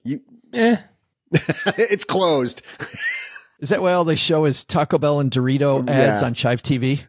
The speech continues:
Speaker 1: Right.
Speaker 3: <laughs> 'Cause they know you gotta be high to be watching that stuff. Uh, decoy effect. This technique involves presenting consumers with three options, one which is clearly inferior to the other two. The inferior option is included to make the other ones just seem more,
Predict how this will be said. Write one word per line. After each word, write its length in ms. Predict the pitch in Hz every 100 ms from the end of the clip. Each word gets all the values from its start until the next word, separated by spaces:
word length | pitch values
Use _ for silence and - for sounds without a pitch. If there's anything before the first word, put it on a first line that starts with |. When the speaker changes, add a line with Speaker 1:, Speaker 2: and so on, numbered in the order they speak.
| _
Speaker 1:
Right. 180 | 123 139 -
Speaker 3:
<laughs> 240 | - - - _ _ -
'Cause 140 | 202
they 80 | 180
know 120 | 175
you 140 | 165
gotta 220 | 139 160 147
be 100 | 139
high 220 | 127 131
to 60 |
be 80 | 139
watching 300 | 131 131 123
that 120 | 131 123
stuff. 300 | - - - _ _ _ _ _
Uh, 440 | - 147 139 123 127 -
decoy 580 | 185 220 - 156 127 117
effect. 480 | 143 - 110 104 -
This 300 | 139 175 -
technique 480 | - 190 160 160 151
involves 380 | 147 143 135 123
presenting 540 | - 143 156 143 131 -
consumers 400 | 139 131 147 123
with 120 | 123
three 200 | - 165
options, 380 | 143 135 143 123
one 160 | 165
which 180 | 185 160
is 160 | 135 101 _ _ _ -
clearly 480 | - 247 240 170 139
inferior 460 | 135 - 139 110
to 140 | 107 120
the 100 | 110
other 160 | 98
two. 180 | 98 127
The 100 | 117
inferior 340 | 117 143 123
option 260 | 117 117 127
is 100 | 110
included 360 | 104 - 180 147
to 80 |
make 160 | 143 131
the 100 | 135
other 160 | 135 131
ones 180 | 120
just 220 | - 135 -
seem 140 | 120
more, 300 | 113 104 95